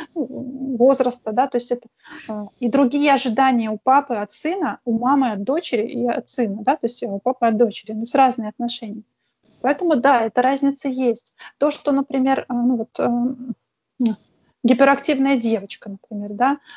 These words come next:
а, вот говорит: «Да что же она у вас какая, вот я не знаю», да, например, да, педагоги говорят. А если такой же гиперактивный мальчик, говорит: «О, мальчики, та-, они активнее, да, вот он у вас такой активный». Ну, вот есть разница, да. Если девочка, ну, то за то же самое поведение девочки,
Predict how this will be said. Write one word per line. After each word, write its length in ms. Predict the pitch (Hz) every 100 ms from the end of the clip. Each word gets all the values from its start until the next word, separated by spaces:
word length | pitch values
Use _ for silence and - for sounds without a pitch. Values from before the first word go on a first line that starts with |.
| -
а, 240 | - 220 220
вот 340 | 233 - 240
говорит: 180 | 233 240
«Да 60 | 233
что 120 | 294
же 60 | 302
она 140 | 277
у 20 | 269
вас 140 | 269
какая, 420 | - 247 254 254
вот 180 | 240 240
я 100 | 240
не 120 | 233
знаю», 500 | 240 214 202 202 190
да, 200 | 190 214 247
например, 460 | 233 - 202 196 -
да, 60 | 220
педагоги 520 | - 220 208 208 - -
говорят. 300 | 202 202 - - -
А 80 | 269
если 140 | 339 -
такой 280 | 381 370
же 80 | 349
гиперактивный 520 | - 339 330 339 330
мальчик, 280 | 311 381 269
говорит: 140 | 240 - _ -
«О, 160 | 294
мальчики, 320 | 247 294 - -
та-, 60 |
они 260 | 320 302 320
активнее, 560 | 349 - 254 269 311 247
да, 220 | 233 254
вот 160 | 254 247
он 140 | 220
у 40 | 233
вас 140 | 240
такой 260 | 247 247 226
активный». 580 | - - 240 311 247 202 _ _
Ну, 120 | 254
вот 140 | 196 -
есть 240 | 254 240
разница, 460 | 247 220 233 220 226
да. 140 | 233
Если 260 | 285 262 254
девочка, 480 | 254 359 - 254 220
ну, 140 | 262 233
то 120 | 247
за 120 | 247
то 120 | 254
же 80 | 262
самое 300 | - 247 226 -
поведение 480 | 233 240 233 214
девочки, 520 | 208 349 480 - -